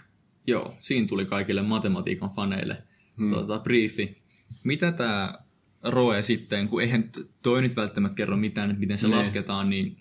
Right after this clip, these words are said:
Speaker 1: mitä tää kertoo siitä, niin kuin, yhtiöstä, mihin ollaan sijoittumassa?
Speaker 2: Eli,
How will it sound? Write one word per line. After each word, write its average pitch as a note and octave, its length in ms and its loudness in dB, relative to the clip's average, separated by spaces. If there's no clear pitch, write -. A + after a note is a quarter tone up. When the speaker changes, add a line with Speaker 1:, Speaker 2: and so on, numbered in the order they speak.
Speaker 1:
mitä C3 280 0
tää A2+ 380 -2
kertoo G#2+ 420 0
siitä, G2 440 -2
niin G2+ 180 0
kuin, G2+ 200 -2
yhtiöstä, - 560 -4
mihin F#2+ 240 -2
ollaan G#2 200 -4
sijoittumassa? - 680 -2
Speaker 2:
Eli, G2+ 300 -4